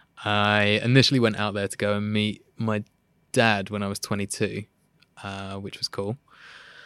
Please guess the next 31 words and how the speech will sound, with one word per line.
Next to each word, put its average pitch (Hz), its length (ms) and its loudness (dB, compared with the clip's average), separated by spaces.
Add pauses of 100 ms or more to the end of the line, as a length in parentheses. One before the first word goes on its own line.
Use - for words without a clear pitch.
(540)
Went 127 140 6
to 117 60 2
Mexico 123 280 4
City, 143 340 4
spent 123 220 -2
some 120 120 -6
time 135 220 2
with 131 120 2
him, 131 340 6 (280)
and 123 640 2 (120)
just - 200 0
sort 113 120 -2
of 110 100 -4
went 113 140 0
around 117 220 4
the 117 60 0
place 107 380 -2 (240)
and 107 420 -2 (140)
loved 120 260 2
it. - 160 -6 (140)
Aside 127 320 6
from 123 100 2
the 107 60 0
fact 101 220 2
that 104 100 -4
my 107 140 0
Spanish 104 440 -2
was 104 220 -6 (100)
really, 110 640 4
really 104 380 0
shit 101 340 -4